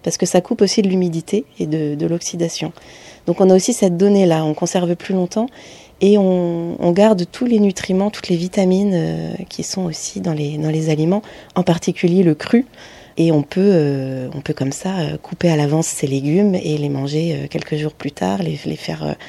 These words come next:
euh, cuire dans une poêlée. Euh, voilà, ça facilite un petit peu l'organisation. Mais c'est pas de la conservation longue comme, euh, la stérilisation. On est sur de la conservation plutôt fraîche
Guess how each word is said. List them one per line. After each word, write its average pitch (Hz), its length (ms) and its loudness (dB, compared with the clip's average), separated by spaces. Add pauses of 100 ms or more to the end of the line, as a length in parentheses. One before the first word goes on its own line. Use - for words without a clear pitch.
(380)
euh, - 80 -4
cuire 175 380 -2
dans 147 120 -2
une 143 200 -2
poêlée. 156 580 -2
Euh, 147 340 -8
voilà, - 240 -2
ça - 160 -4
facilite 185 500 2
un 180 60 4
petit 170 140 -2
peu 196 120 0
l'organisation. 160 760 -2 (720)
Mais 175 80 4
c'est - 140 2
pas 226 120 6
de 233 60 4
la 208 100 6
conservation 190 800 0
longue 185 540 2 (200)
comme, 196 300 2
euh, 175 100 4
la 165 140 4
stérilisation. 180 760 0 (380)
On 156 120 2
est 180 80 4
sur 185 180 0
de 165 40 2
la 156 120 4
conservation 175 840 0
plutôt 180 300 -4
fraîche - 560 0